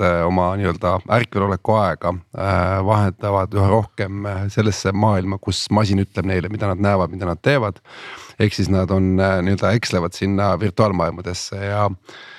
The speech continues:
ja see on selline trend, mis on nagu minu arvates paratamatu, et see ei pöördugi kunagi tagasi, et, äh, vanasti loeti raamatuid,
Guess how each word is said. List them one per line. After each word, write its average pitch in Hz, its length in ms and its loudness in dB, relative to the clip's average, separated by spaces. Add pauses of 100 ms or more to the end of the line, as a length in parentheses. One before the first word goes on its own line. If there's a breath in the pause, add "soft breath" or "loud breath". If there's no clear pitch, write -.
(280 loud breath)
ja 110 60 4
see 120 80 6
on 127 80 4
selline 127 180 2
trend, 131 320 2
mis 87 140 0
on 98 80 4
nagu 98 100 2
minu 117 160 4
arvates 95 240 -4
paratamatu, 101 720 -2
et - 160 -10
see 90 220 2 (260)
ei 92 80 4
pöördugi 92 380 0
kunagi 85 260 2
tagasi, 92 460 -2
et, - 260 -10
äh, 92 160 2
vanasti 117 300 2
loeti 110 260 2
raamatuid, 127 540 0